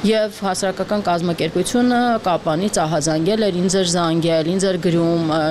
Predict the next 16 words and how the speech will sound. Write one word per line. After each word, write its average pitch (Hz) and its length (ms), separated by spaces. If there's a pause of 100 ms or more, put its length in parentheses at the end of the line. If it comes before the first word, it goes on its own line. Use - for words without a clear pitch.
ես 208 100
էլ 180 80 (120)
փորձեցի 175 400
տարածեմ, 160 540 (100)
ինչ 190 160
ձևակերպում 170 720
իրանք 151 240
տվել 165 260
էին, 214 160
նույն 175 160
ձևակերպումը 151 760
ես 165 260
արտատպեցի 151 640
իմ 151 200
Facebook-յան 143 560
էջում։ 202 260